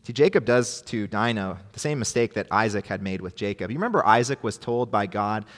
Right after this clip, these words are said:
that Jacob would be blessed and Esau, Ja-, Jacob would be given Esau's blessing. And then what does Isaac do? Do you remember? Isaac doesn't love Jacob.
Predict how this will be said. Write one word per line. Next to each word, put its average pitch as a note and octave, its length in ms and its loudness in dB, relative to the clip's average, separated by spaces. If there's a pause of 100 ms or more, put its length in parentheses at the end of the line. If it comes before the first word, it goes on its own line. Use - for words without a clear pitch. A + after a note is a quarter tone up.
that G2+ 160 -4
Jacob A#2 380 -2
would A#2 120 -8
be G#2 80 -6
blessed A2 420 -4 (160)
and - 160 -10
Esau, A#2 520 -2 (960)
Ja-, A#2+ 180 0
Jacob B2+ 240 0
would A#2 120 -4
be G2 60 -8
given G#2+ 200 -2
Esau's G#2 340 -4
blessing. G#2 460 -6 (680)
And D3 100 -2
then E3+ 140 0
what A3 120 2
does A#3+ 260 0
Isaac F3 360 2
do? F#3+ 200 0
Do A#2 60 -4
you A2+ 60 -4
remember? G#3+ 360 -2 (1000)
Isaac A3 240 -4
doesn't D3 220 2
love A3 220 -2
Jacob. - 300 -10